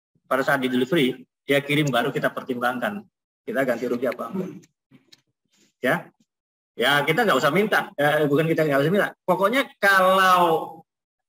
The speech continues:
nanti dia bilang, "Saya mau klaim," baru kita minta, "Eh, kalau kamu mau klaim,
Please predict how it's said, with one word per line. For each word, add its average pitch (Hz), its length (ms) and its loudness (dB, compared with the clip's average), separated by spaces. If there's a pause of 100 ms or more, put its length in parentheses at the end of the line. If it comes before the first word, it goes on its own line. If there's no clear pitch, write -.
(520)
nanti 185 320 2
dia 175 160 4
bilang, 170 240 0
"Saya 226 160 0
mau 240 80 0
klaim," 214 560 2
baru 185 160 2
kita 208 160 0
minta, 208 320 0 (160)
"Eh, 185 80 0
kalau 147 240 0
kamu 143 240 0
mau 131 160 -4
klaim, 107 320 -6